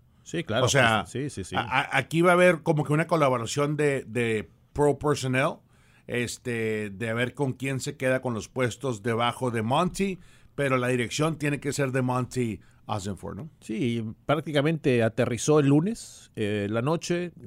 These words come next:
Speaker 1: tiene días aquí, digo, también dice, "No tenía ni casa, no sabía ni dónde estaba su oficina", <laughs> decía el, el nuevo
Speaker 2: Es parte
Speaker 1: gerente,
Speaker 2: de,
Speaker 1: ¿no?
Speaker 2: ¿no?
Speaker 1: Sí, es, y, y obviamente dice,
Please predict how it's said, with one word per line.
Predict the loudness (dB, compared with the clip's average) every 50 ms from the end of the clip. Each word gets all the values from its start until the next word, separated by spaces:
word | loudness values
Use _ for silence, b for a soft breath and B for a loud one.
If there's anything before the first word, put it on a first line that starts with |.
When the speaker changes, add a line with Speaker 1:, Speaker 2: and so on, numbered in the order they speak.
| -18 -20 _ _ _ -4
Speaker 1:
tiene | 0 0 2 2 2 0 0
días | 0 0 2 2 2 2 2 0
aquí, | -2 -2 -2 -4 -4 -2
digo, | 0 0 0 0
también | -2 -2 -4 -4 -4 -4
dice, | -4 -4 -4 -6
"No | -6 -4
tenía | -4 -4 -2 -2
ni | -2 -2
casa, | 0 0 0 0 0 0
no | -2 -2
sabía | 0 0 0 0
ni | 2
dónde | 0 0 0
estaba | 2 4 4 4
su | 4 0
oficina", | -2 -2 -2 -2 -2 -2 -2 -2 -2 -2
<laughs> |
decía | -4 -6 -6 -4 -4 -4 -4 -4 -8 B B B B B B B B B B
el, | -4 -2 -2 -2 -2 -2 -4
el | -2 -2 0
nuevo | 2 4 4 4
Speaker 2:
Es | 4
parte | 4 4 4 4 4 4 2 2
Speaker 1:
gerente, | 2 2 2 0
Speaker 2:
de, | -2
Speaker 1:
¿no? | -4 -6 -8 -10
Speaker 2:
¿no? | -12 -16 _
Speaker 1:
Sí, | -18 -12 -8 -6 -6 -4 -2 -2 -2
es, | -2 -2 0
y, | 0 0 0 -2 -4 0
y | 4
obviamente | 4 6 6 6 4 4 2 2 2
dice, | 2 2 2 0 -2